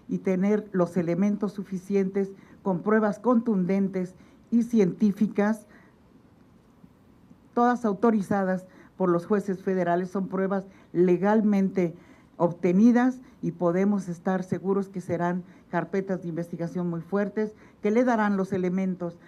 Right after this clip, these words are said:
al Poder Judicial para poder dictar sentencias ejemplares, para que quede claro que en la Ciudad de México, como ha dicho la jefa de gobierno, no hay ni habrá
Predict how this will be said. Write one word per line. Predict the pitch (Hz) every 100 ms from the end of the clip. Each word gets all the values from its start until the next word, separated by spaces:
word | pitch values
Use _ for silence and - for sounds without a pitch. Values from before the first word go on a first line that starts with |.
| - -
al | 165
Poder | 175 185 202
Judicial | 208 208 165 - 202 220 220 - - -
para | - 196 202 185 - -
poder | 170 175 190 202 -
dictar | 165 165 - 196 202 214 - - -
sentencias | - 180 175 202 214 208 220 214 214 - - -
ejemplares, | 214 214 202 170 190 196 208 220 214 - - -
para | 170 170 165 165 _
que | 185 180
quede | 220 214
claro | 214 190 165 160
que | 175
en | 170
la | 170
Ciudad | 180 180 190
de | 185
México, | 202 208 226 - 220 214 - - _
como | 165 170
ha | 190
dicho | 190 185 175
la | 170
jefa | 185 185
de | 160
gobierno, | 160 170 208 202 214 214 - - -
no | 165 202
hay | 185 196 202 -
ni | 165 170
habrá | 160 156 170 180